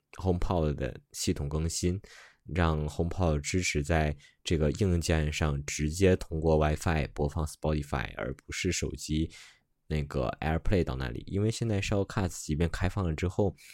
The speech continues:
也肯定是要，是说你写一个 Shortcuts，然后这个 Shortcuts 可以让你用声音控制 HomePod，然后让 HomePod 控制你手机把 Spotify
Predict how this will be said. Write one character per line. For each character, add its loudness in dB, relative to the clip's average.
也 2
肯 0
定 2
是 2
要， 6
是 -4
说 4
你 0
写 2
一 -2
个 0
Shortcuts， 0
然 -2
后 -2
这 -2
个 0
Shortcuts 0
可 0
以 4
让 2
你 -4
用 4
声 0
音 2
控 -2
制 4
HomePod， 2
然 -2
后 0
让 0
HomePod 0
控 -4
制 2
你 0
手 0
机 2
把 0
Spotify 0